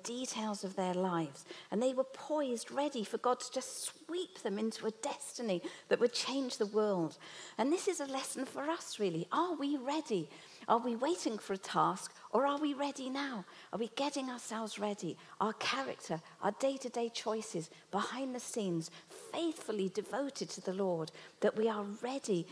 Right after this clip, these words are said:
to be used. And so these two women, as we go into the story, we can see they're not submerged into the backcloth,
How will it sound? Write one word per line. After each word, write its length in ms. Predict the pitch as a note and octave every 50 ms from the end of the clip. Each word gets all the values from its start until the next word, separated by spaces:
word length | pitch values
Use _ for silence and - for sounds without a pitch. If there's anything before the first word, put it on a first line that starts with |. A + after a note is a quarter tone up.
| - - - -
to 120 | - - F#3+
be 140 | - F#3+
used. 580 | F#3+ F#3 F#3 F3+ F3 E3 E3 D#3+ D#3+ - - - - - - - - - - - -
And 120 | - A#3
so 160 | - - D4+ D4
these 260 | D4+ E4+ F4+ F#4+ F4+
two 220 | - - D4+ C#4
women, 320 | A#3+ G#3+ G#3 F#3 F3+ F3+ F3+
as 140 | F#3 F#3+ -
we 80 | G#3+
go 160 | - - B3
into 220 | C4+ C4+ B3+ - -
the 80 | B3
story, 440 | A#3+ - - - G#3 F#3 F3 E3+ F3+
we 80 | F#3+ A#3+
can 160 | - - C#4
see 200 | C#4 - C#4 C4
they're 120 | A#3+ A#3
not 260 | A#3+ C4+ D#4 E4 - -
submerged 680 | - - E4+ - - C#4 B3+ A#3 A3+ A3 G#3+ - -
into 240 | A3+ G#3+ G#3 - A3
the 80 | - G#3
backcloth, 720 | - - A3 - - - - - F#3+ E3 D#3+ - - -